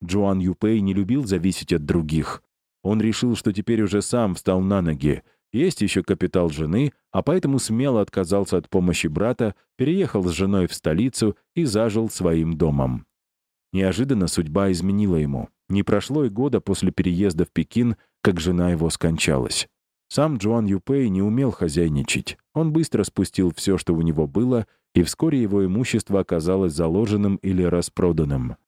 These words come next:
Но идти на попятный и снова просить двоюродного брата о помощи было уже неудобно. В последнее время Джуан жил чуть ли не впроголодь. Когда он получил повышение, начались неизбежные визиты,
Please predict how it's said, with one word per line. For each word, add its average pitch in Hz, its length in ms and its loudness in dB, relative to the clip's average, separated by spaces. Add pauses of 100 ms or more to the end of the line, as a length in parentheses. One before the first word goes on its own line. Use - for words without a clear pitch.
(760)
Но 104 160 2
идти 139 160 -2
на 160 140 0
попятный 139 500 0
и 95 60 2
снова 127 320 0
просить 110 340 0
двоюродного 98 580 2
брата 104 380 2
о 90 60 -2
помощи 127 460 0
было 98 320 2
уже 92 260 0
неудобно. 82 720 0 (720)
В - 80 -10
последнее 104 480 2
время 110 300 2
Джуан 92 420 0
жил 95 180 2
чуть - 320 -4
ли 92 80 2
не 92 140 2
впроголодь. 85 800 -2 (340)
Когда 104 320 0
он 107 120 0
получил 104 440 0
повышение, 95 760 0 (120)
начались 104 500 0
неизбежные 90 600 2
визиты, 101 540 0